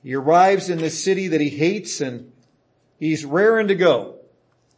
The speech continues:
He doesn't take the three-day tour, does he?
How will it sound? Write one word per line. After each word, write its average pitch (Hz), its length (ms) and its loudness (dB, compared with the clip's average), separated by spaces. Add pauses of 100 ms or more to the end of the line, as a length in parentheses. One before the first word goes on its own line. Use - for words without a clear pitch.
(120)
He 170 120 -2
doesn't 208 320 4
take 214 280 4
the 185 80 -4
three-day 175 480 -2
tour, 160 300 -2
does 139 260 2
he? 104 140 -12